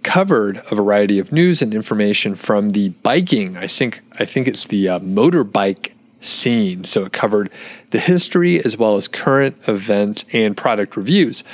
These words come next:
This site was created back in twenty fourteen, so it's eight years old. Domain rating of twenty-four and domain authority of forty-three. You could, like normal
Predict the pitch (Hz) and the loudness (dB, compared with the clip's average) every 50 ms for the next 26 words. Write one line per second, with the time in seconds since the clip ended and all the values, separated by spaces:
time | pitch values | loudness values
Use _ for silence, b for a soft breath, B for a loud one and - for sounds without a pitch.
0 | B B B B B B B - 131 143 143 - - - - - - 131 123 120 | B B B B B B B 0 0 0 0 -2 -6 -6 -6 -2 0 0 0 0
1 | 113 110 110 - - - 110 110 107 101 104 101 - 107 101 - - - 113 110 | 0 -2 -4 -2 0 0 0 2 2 2 2 0 0 -4 -6 -6 -4 -2 0 0
2 | 110 104 - - 107 98 95 - - 185 190 190 180 - 107 107 101 - - - | 0 0 0 -2 -4 -4 -2 -2 0 0 0 0 0 0 0 0 -2 -4 -4 -4
3 | 131 127 117 - 120 117 110 104 107 127 139 143 127 120 B B B B B B | -4 -4 -2 0 0 2 2 2 2 4 4 2 2 -2 B B B B B B
4 | - 180 180 175 170 160 151 147 143 135 135 127 - 104 - - - - - - | -2 0 2 2 2 2 2 2 2 2 0 -2 -2 -4 -6 -6 -10 -8 -4 -2
5 | 127 127 123 113 - - 123 113 113 113 113 110 107 - - - 107 104 101 98 | 0 0 0 -2 -2 0 2 2 4 4 4 2 0 -2 -4 -2 0 0 0 0
6 | 101 - - 104 95 98 98 98 98 98 92 - - - 104 101 101 101 98 101 | 0 0 -2 -2 0 0 0 -2 -2 -2 -4 -4 -2 -2 0 0 0 0 0 0
7 | 98 95 - - - - 107 98 98 95 92 - - - 143 165 185 196 196 190 | -2 -4 -6 -10 -8 -4 -4 -2 -2 -2 -4 -6 -4 -2 2 2 4 4 4 2
8 | - B B B B B B B B B B B - 117 113 123 131 135 131 - | 0 B B B B B B B B B B B -4 0 2 4 4 2 2 0
9 | - - - 160 147 147 147 139 - - - - 120 113 120 120 - 135 123 117 | -4 -2 2 2 2 2 2 0 -2 -6 -10 -2 0 0 0 0 0 -2 0 0
10 | 104 107 110 113 - | 2 0 -2 -2 -4